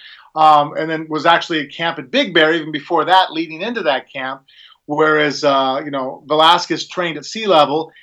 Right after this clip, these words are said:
and Velasquez is known for having a gas tank, not even just having decent cardio, but having world-class cardio, not even counting for a heavyweight, and he gassed out tremendously.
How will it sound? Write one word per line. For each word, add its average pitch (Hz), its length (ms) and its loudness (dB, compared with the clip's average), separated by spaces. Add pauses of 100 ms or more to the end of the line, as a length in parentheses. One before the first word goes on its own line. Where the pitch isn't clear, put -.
(160)
and 156 140 -8
Velasquez 180 580 2
is 147 220 -8
known 170 360 0
for 147 100 -12
having 147 360 -4
a 135 60 -8
gas 135 400 -2
tank, - 300 -16 (420)
not 160 220 2
even 170 180 0
just 147 140 -12
having 156 340 -2
decent 185 380 -8
cardio, 135 360 0
but 135 120 -4
having 143 480 -4 (260)
world-class 170 760 2
cardio, 165 460 -2
not 151 180 -2
even 143 140 -10
counting 151 280 -4
for 135 140 -6
a 131 60 -10
heavyweight, 131 540 -2 (400)
and 147 240 -2
he 202 300 -4
gassed 156 440 4
out 143 420 2 (280)
tremendously. 151 840 -2